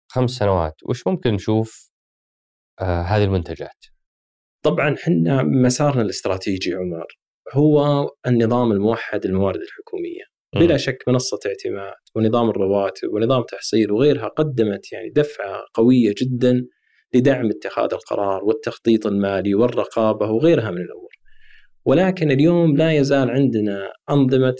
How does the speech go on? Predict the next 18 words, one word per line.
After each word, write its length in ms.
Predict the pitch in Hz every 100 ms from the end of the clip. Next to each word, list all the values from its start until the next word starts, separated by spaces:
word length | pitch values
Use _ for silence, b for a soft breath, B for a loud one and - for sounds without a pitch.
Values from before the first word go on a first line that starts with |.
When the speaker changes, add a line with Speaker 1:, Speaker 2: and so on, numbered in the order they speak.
| -
Speaker 2:
إي 140 | 139
آر 160 | 123 117
بي 220 | 127 123
متوزعة 760 | 120 - 117 123 113 104 113 110
وغير 260 | 107 117
مترابطة 520 | 107 - 107 110 - 90
في 100 | 101
الجهات 400 | 98 98 117 -
الحكومية، 540 | - _ 101 87 - _ _ _ _
وبعضها 440 | 131 156 160 147 151
لا 120 | 147
يزال 240 | 143 147
غير 200 | 139 131
مرتبط 420 | 131 135 - 135 139
بمنصة 380 | 143 151 - -
اعتماد 380 | 92 - 107 101
حتى. 300 | - - - 113 120
هدفنا 540 | 170 190 180 156 180